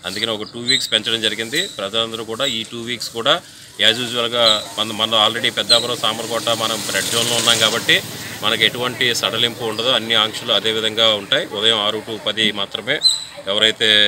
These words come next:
బయటకు వచ్చి, ఈ కుటుంబం నుంచి ఒకరు మాత్రం వచ్చి అన్నీ తీసుకోవాల్సిన పరిస్థితి ఉంది. Red జోన్లో మాత్రం ఎట్టి పరిస్థితులు ఎవరు బయటకు రాకూడదు, Red జోన్లోకి ఎవరు వెళ్ళకూడదు. వారికి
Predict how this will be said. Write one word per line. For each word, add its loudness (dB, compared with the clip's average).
బయటకు -2
వచ్చి, -2
ఈ -4
కుటుంబం -6
నుంచి 0
ఒకరు -8
మాత్రం -6
వచ్చి -6
అన్నీ -6
తీసుకోవాల్సిన -4
పరిస్థితి -8
ఉంది. 0
Red 4
జోన్లో 6
మాత్రం 4
ఎట్టి 2
పరిస్థితులు 2
ఎవరు 2
బయటకు 2
రాకూడదు, 0
Red 4
జోన్లోకి 0
ఎవరు 0
వెళ్ళకూడదు. -2
వారికి 0